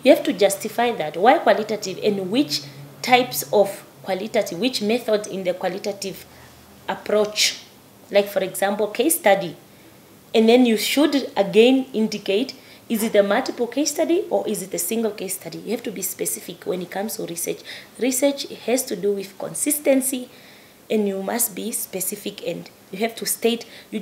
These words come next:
to justify your, your methods. No, there is no wrong method,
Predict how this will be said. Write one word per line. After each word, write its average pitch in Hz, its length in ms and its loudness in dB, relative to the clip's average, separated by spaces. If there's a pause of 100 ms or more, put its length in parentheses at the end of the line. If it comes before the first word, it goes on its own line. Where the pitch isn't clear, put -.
(120)
to 226 100 0
justify 220 600 2
your, 180 520 4
your 196 140 4
methods. 185 460 0
No, 233 260 2 (220)
there 285 80 6
is 302 160 2
no 320 480 8 (500)
wrong 240 320 4
method, 226 380 2